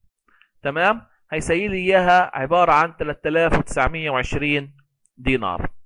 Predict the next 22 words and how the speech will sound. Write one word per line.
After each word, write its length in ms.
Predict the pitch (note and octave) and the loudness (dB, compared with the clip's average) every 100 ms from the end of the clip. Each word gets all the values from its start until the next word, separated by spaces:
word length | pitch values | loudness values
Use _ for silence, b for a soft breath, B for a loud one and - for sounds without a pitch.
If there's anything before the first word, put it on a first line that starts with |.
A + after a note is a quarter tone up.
| _ _ - | _ _ -4
هيخصم 420 | D3+ - - B2 | -4 -4 -4 -2
علي 260 | B2 D#3+ | 0 0
تمانين 400 | C#3+ C3 B2+ D#3+ | -2 -4 -6 -8
دينار 500 | C#3 C#3+ D#3 F3+ F#3+ _ _ _ _ _ - - - | -8 -4 2 2 0 _ _ _ _ _ -20 -20 -10
اللي 160 | C3 C3 | -4 0
هو 180 | D#3 D3 | 2 2
خصم 440 | D3+ - D#3 D3+ _ _ _ _ - | 0 -2 -6 -6 _ _ _ _ 0
أوراق 680 | B2+ C3 C#3 C3+ C3+ _ - | 2 6 8 8 6 _ -4
قبض. 280 | A2+ F#2+ F#2+ _ _ _ _ _ _ _ _ _ _ _ _ _ - - | -2 -2 -14 _ _ _ _ _ _ _ _ _ _ _ _ _ -14 -4
فقلت 280 | B2 B2+ | -2 -2
له 240 | E3 D3+ - | -2 0 2
آه، 720 | B2 B2 A#2+ A#2 A#2 A#2 A2 b b b b | 4 4 4 4 4 2 -2 b b b b
ما 100 | A#2 | -10
دام 260 | B2 D#3 D#3 | -6 -4 -4
هيك 320 | E3 E3+ D#3+ | -4 -4 -4
أنا 120 | B2+ | -6
معرض 440 | B2+ A#2+ D3 D#3 C3 | -4 -4 -4 -4 -8
لخسارة 520 | B2 - - D#3 D3 | -8 -10 -4 -4 -4
محتملة 480 | C#3 - E3+ E3+ E3+ | -8 -8 -6 -4 -4
تمانمية، 440 | E3+ D#3+ F3 F#3+ - | -4 -4 -6 -10 -8
تمانين 340 | - E3 F#3 G3+ | -4 -4 -4 -2
دينار، 460 | G#3+ B3 G3+ F3 | 2 4 4 2